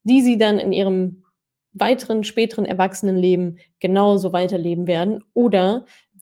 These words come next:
ja, ändern müssen, was halt harte Arbeit erfordert, was viele wiederum dann nicht machen werden. Ja, was kann dagegen getan werden? Auch hier wieder, die Eltern stehen da vollkommen in der Verantwortung, in der Pflicht,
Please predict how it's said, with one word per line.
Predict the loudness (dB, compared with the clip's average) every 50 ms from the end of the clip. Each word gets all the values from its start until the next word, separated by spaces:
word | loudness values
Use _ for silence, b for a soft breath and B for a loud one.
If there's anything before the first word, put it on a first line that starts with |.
| _ -4
ja, | -4 -4 -4 -6 -14 -10 _
ändern | 2 2 4 4 4 2 0 -2
müssen, | -2 -4 -4 -4 -4 -4 -2 -2 -2
was | -2 -2 0
halt | 0 2 2 2 0 -2 -8 -14
harte | -6 -2 -2 0 0 0 -2
Arbeit | 0 0 2 2 2 0
erfordert, | 0 -4 -6 -6 -4 -4 -4 -4 -6 -8 -14 _ _
was | -6 -6 -6 -6 -10
viele | -14 -10 -6 -4 -2 0 0 0 -2 -2 -4
wiederum | -4 -2 -2 -2 -4 -4 -6 -8 -12 _ _
dann | -8 -6 -6
nicht | -6 -6 -8 -12 -18 _ _ _
machen | -8 -8 -6 -6 -8 -12 -12 -14 _ _ _
werden. | -12 -10 -8 -8 -8 -10 -14 -18 -20 _ _ _ _ -16 -10
Ja, | -8 -4 0
was | 0 0 0 -2
kann | -2 0 2 2
dagegen | 2 4 4 4 4
getan | 2 2 0 -2 -2 0 0
werden? | 0 0 0 -2
Auch | -4 -6 -2
hier | 2 2 4 4
wieder, | 4 4 4 4 2 2 0
die | -2 -4 -4 -4 0
Eltern | 2 4 2 2 2 0 0 0 0 0 -2 -2 -4 -6 -8
stehen | -10 -2 2 2 2 4
da | 4 2
vollkommen | 0 0 0 2 2 2 2 2 0 0 0 0
in | -2 -2
der | -2 -4
Verantwortung, | -4 -4 -2 -2 -2 0 0 0 0 0 0 -2 -4
in | -2 0
der | 0 0
Pflicht, | 0 -2 -2 -2 -2 -2 -4 -8 -16 -18 B